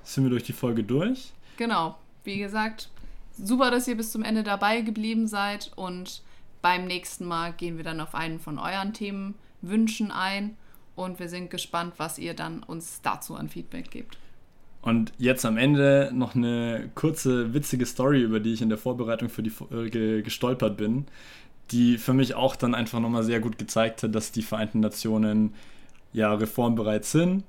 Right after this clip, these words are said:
Speaker 1: aber wie viel aus so einer kleinen Idee passieren kann und dass es deswegen wichtig ist, dass wir uns auch,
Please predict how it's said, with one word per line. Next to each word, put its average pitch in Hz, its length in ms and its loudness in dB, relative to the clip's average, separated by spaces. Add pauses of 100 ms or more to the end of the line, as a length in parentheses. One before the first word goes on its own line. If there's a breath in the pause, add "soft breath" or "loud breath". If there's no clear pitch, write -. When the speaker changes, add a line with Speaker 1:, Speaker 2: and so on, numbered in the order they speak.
(180)
Speaker 1:
aber 110 380 0
wie 113 80 0
viel 131 500 6
aus - 540 -6
so 127 80 0
einer 113 160 2
kleinen 117 340 0
Idee 113 220 2
passieren 135 500 2
kann 123 260 2
und 110 120 6
dass 104 140 -2
es 104 120 -10
deswegen 110 400 0
wichtig 117 320 0
ist, 110 280 -2
dass - 160 -6
wir 110 100 2
uns 107 160 0
auch, 104 320 -2